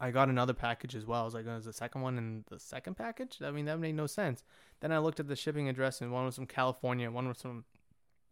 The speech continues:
like, Tennessee or whatever. I think Bogey wants to go out, so hold on. Let me pause so I can let my, let my dog out for a second. Obviously, I will be right back. And just like that, I am back. Look at that.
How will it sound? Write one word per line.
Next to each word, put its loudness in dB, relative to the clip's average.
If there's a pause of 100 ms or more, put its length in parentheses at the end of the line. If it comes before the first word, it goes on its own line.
(120)
like, -2
Tennessee 6
or 4
whatever. 0 (920)
I -10
think -2 (160)
Bogey 6
wants -4
to -4
go -4
out, -6
so -4
hold 0
on. -6
Let 6
me 4
pause 10
so 8
I 8
can 6
let 6
my, -2
let 2
my 2
dog -4
out -6
for -6
a -6
second. -4 (420)
Obviously, 4 (200)
I 4
will 4
be 0
right -4 (300)
back. 2 (200)
And 4
just 12
like 8
that, 6
I 6
am 4
back. 8
Look -2
at -6
that. 2